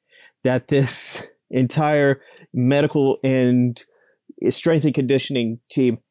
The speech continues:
has to ask themselves this offseason. Because he was a four war player with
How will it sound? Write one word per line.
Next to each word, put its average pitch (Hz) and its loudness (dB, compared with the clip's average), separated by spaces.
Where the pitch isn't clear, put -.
has 131 -4
to 117 2
ask 147 -2
themselves 120 -2
this 117 -2
offseason. 113 -4
Because 170 2
he - -2
was 226 4
a 135 0
four 226 2
war 190 4
player 139 0
with 151 -2